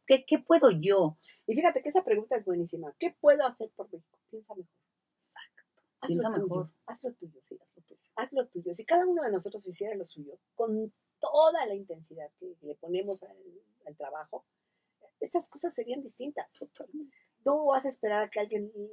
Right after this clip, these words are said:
Speaker 2: levante el papel que tú tiraste. Levántalo tú.
Speaker 1: Claro.
Speaker 2: Levántalo tú.
Speaker 1: Sí, no esperes que pongan más basureros. Ya, no hay más basureros. No
Speaker 2: No.
Speaker 1: pusieron, ¿no? A ti te toca traer
Speaker 2: Claro.
Speaker 1: una bolsa de basura en tu coche y llénala,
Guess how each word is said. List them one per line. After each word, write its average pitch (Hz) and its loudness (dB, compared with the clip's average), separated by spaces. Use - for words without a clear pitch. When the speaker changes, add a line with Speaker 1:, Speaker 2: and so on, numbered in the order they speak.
Speaker 2:
levante 190 -4
el 190 -10
papel 185 -6
que 185 -6
tú 196 -14
tiraste. 202 -6
Levántalo 240 -6
tú. 226 -20
Speaker 1:
Claro. 165 -4
Speaker 2:
Levántalo 247 -4
tú. 190 -4
Speaker 1:
Sí, 233 4
no 262 8
esperes 311 10
que 277 8
pongan 277 8
más 262 10
basureros. 226 4
Ya, 233 4
no 247 4
hay 285 10
más 285 8
basureros. - -6
No 233 2
Speaker 2:
No. 180 -2
Speaker 1:
pusieron, 220 6
¿no? 254 6
A 220 0
ti 285 8
te 294 6
toca 254 8
traer 220 8
Speaker 2:
Claro. 254 4
Speaker 1:
una 269 6
bolsa 254 6
de 254 4
basura 233 4
en 220 0
tu 240 -6
coche 180 0
y 254 2
llénala, 165 6